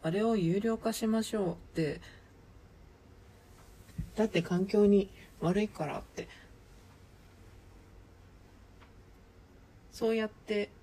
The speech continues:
決めた人たち、多分ね、家事やったことないと思う。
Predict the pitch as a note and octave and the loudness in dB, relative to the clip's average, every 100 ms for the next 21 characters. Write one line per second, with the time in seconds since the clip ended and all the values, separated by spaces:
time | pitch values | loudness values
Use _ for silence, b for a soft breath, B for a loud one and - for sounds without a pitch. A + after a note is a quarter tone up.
0 | - - G3+ G3+ G3+ G3+ G3 - G3+ E3+ | -16 -4 -2 -2 -2 -4 -4 -8 -4 -6
1 | E3+ - F#3 E3 D3+ D3+ D3+ B B B | -6 -6 -2 -2 -2 -4 -8 B B B
2 | B B - - - - A3+ G3 F3 E3+ | B B -20 -20 -8 2 2 4 0 0
3 | F#3 F3+ F#3+ F#3 F3+ F3+ F3 D3+ C#3+ C#3+ | -2 -2 -2 2 2 2 0 -2 -2 -6